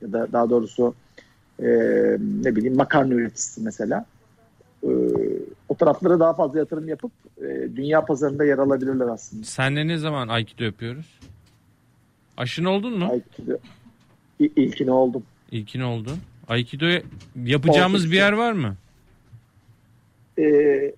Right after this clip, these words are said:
Speaker 1: bulurum ben sana elli tane yer canım. Ben
Speaker 2: Ya.
Speaker 1: biliyorsun, e, polis okullarında veriyorum.
Speaker 2: Evet.
Speaker 1: Hocayım ben.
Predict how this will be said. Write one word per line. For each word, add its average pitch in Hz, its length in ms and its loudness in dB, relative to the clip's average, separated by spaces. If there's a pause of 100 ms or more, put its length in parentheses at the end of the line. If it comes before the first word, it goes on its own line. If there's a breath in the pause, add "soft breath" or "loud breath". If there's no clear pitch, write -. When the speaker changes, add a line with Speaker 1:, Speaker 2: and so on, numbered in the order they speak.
(140)
Speaker 1:
bulurum 147 500 2
ben 320 120 4
sana 180 200 0
elli 123 180 0
tane 120 220 -4
yer 113 180 -4
canım. 240 220 -10 (540)
Ben 143 100 4
Speaker 2:
Ya. 151 80 -2
Speaker 1:
biliyorsun, 151 480 -2
e, 117 100 -6 (320)
polis 147 280 0
okullarında 151 480 2
veriyorum. 131 360 0 (380)
Speaker 2:
Evet. 110 360 -6
Speaker 1:
Hocayım 123 420 0
ben. 240 140 -6